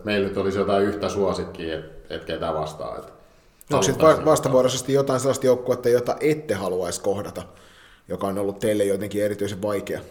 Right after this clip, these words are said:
Speaker 1: No, mut jos nyt tilastoja katsotaan, niin ehkä se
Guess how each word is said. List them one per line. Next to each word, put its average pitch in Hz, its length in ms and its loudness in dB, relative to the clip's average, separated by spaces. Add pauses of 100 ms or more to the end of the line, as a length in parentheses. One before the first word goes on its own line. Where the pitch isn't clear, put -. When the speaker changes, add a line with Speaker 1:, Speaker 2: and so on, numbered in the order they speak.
(760)
Speaker 1:
No, 107 120 -6
mut 92 140 -6
jos 90 200 -4
nyt 90 220 -6
tilastoja 113 500 2
katsotaan, 95 440 0
niin 92 140 -6 (240)
ehkä 92 240 -4
se 90 220 0